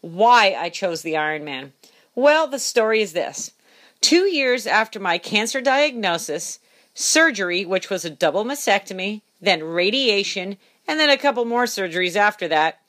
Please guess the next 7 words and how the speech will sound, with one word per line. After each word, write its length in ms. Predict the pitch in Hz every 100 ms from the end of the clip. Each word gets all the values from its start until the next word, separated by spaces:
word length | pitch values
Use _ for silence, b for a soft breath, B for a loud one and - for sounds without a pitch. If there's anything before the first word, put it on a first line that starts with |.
| B B B B B
uh, 340 | - 214 214 208
I 140 | 202
went 200 | 277 311
through 160 | - 254
a 60 | 294
cat 340 | - 208 196
scan, 380 | - 170 143